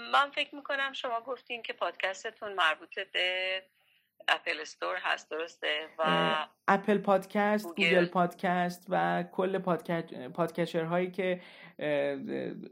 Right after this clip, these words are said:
Speaker 2: ساپورت می‌کنن، اه، پادکست های ما رو،
Speaker 1: درسته.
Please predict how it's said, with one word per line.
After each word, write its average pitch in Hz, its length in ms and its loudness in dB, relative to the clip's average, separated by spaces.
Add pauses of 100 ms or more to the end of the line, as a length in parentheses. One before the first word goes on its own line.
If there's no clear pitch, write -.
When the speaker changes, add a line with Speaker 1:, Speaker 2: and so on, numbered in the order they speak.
(160)
Speaker 2:
ساپورت 202 540 4
می‌کنن، 156 680 0
اه، 139 240 0
پادکست 147 720 0
های 151 140 2
ما 151 200 0
رو، 156 140 2
Speaker 1:
درسته. 214 320 0